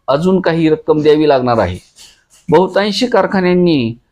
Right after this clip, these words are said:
आपापले ताळेबंद पूर्ण करून प्राप्तिकराचा परतावा देखील भरलेला आहे. जादा रकमा दिलेल्या कारखान्यांना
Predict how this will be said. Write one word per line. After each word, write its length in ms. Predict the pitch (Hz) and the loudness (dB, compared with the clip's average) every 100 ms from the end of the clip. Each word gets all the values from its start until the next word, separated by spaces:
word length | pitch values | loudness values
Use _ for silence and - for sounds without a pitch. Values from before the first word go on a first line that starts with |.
| _ - | _ -4
आपापले 460 | - 180 170 190 | -2 0 0 0
ताळेबंद 540 | 180 175 170 165 170 170 | 2 2 2 2 -2 -2
पूर्ण 360 | 170 170 165 | 0 0 0
करून 340 | 160 170 165 143 | 0 0 2 0
प्राप्तिकराचा 720 | 156 156 175 160 156 156 156 | -2 -2 -2 0 -2 -2 -4
परतावा 440 | 160 156 156 156 | -4 -2 0 2
देखील 300 | 151 151 160 | 0 0 0
भरलेला 420 | 156 143 131 117 | 0 0 0 0
आहे. 200 | 98 92 - _ _ _ - | -2 -8 -14 _ _ _ 0
जादा 300 | 156 160 170 | 2 2 2
रकमा 320 | 170 170 160 | 0 0 0
दिलेल्या 380 | 156 156 160 151 | 2 2 2 2
कारखान्यांना 920 | 156 151 147 160 147 147 143 120 | 0 -2 -4 -4 -2 0 0 0